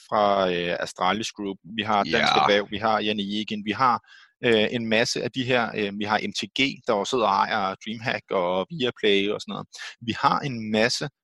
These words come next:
Speaker 1: øh, også T V to for den sags skyld, af de her mediehuse, de her elite, øh, det
Speaker 2: Mm.
Speaker 1: her forretnings-, øhm, men det er en, øh, altså, det er en enorm langsommelig, øh, desværre,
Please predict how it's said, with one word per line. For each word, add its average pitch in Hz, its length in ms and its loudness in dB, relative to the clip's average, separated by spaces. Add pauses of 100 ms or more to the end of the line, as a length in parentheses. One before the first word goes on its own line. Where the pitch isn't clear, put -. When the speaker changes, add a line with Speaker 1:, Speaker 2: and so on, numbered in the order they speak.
(140)
Speaker 1:
øh, 101 180 2
også 104 140 -2
T - 140 -14
V 139 40 -18 (100)
to - 160 -4
for - 40 -6
den 113 140 -6
sags - 100 -10
skyld, - 180 -6
af - 60 -4
de 117 100 -2
her 104 160 -2
mediehuse, 139 640 0
de 123 100 -2
her 110 80 2
elite, 127 580 -2 (360)
øh, 104 100 2 (100)
det - 20 -14 (100)
Speaker 2:
Mm. 87 60 2
Speaker 1:
her 90 200 2 (120)
forretnings-, 143 640 -2 (540)
øhm, 104 480 0 (640)
men 104 180 0
det 87 140 2
er 123 120 4
en, 143 220 2
øh, 104 160 4 (120)
altså, 110 160 -4
det 101 140 -12
er 117 40 -2
en 117 220 -4
enorm 139 400 -4 (1120)
langsommelig, 127 920 2
øh, 113 300 0
desværre, 110 340 2